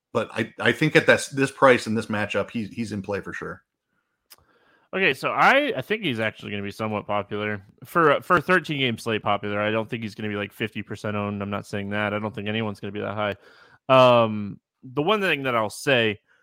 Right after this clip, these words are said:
Speaker 2: about Flaherty here is Pittsburgh, while they're not, like, the best offense in the world, they're still a very patient offense. Um, so, I mean, it, it's not the best matchup. It's not the worst matchup. They do strike out. They're patient.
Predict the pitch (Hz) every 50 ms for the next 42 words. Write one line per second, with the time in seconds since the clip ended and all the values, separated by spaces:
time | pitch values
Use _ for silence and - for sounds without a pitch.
0 | _ _ _ _ _ _ _ _ 139 135 127 147 156 156 135 120 135 139 139 135
1 | 123 120 120 117 120 127 123 117 113 - - - 175 214 254 240 - - - 220
2 | 240 - - - 247 254 240 233 214 165 131 - 131 147 165 165 147 151 151 151
3 | 170 180 160 165 143 139 131 113 98 120 127 127 - 143 139 139 131 143 139 135
4 | - 151 143 139 143 151 151 151 143 120 117 113 - - - 208 240 220 151 151
5 | 147 123 104 - _ - 131 135 123 - 120 107 101 101 98 - 107 101 101 -
6 | - - - - _ _ - 110 107 104 101 98 101 101 98 101 - _ _ _
7 | - - - 131 127 120 117 113 113 - - 139 135 123 135 139 131 131 139 156
8 | 151 - - 143 131 - - 156 170 170 - 190 156 110 107 139 156 151 - -
9 | 147 147 147 147 - 143 131 127 120 - - 143 147 143 - 123 110 120 131 143
10 | 139 - - 131 131 135 127 - - 117 - 113 107 110 127 143 - - - 135
11 | 127 113 123 120 123 123 120 117 - _ _ _ _ _ _ _ _ - 131 123
12 | - - - 147 139 131 - - 147 139 120